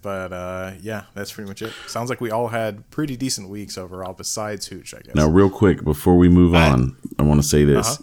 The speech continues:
Speaker 2: Now that you, since you saw James Bond, you should go watch
Speaker 1: Mm-hmm.
Speaker 2: the, um, pitch meeting for it.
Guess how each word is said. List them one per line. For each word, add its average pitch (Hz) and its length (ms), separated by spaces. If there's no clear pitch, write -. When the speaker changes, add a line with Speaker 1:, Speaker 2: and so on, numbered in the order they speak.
Speaker 2:
Now 78 320
that - 120
you, - 100
since - 260
you 78 80
saw 82 340
James 73 380
Bond, 69 500
you 69 160
should 65 220
go 67 180
watch 67 500
Speaker 1:
Mm-hmm. - 100
Speaker 2:
the, 53 80
um, 60 320
pitch 71 240
meeting 58 260
for 55 300
it. - 100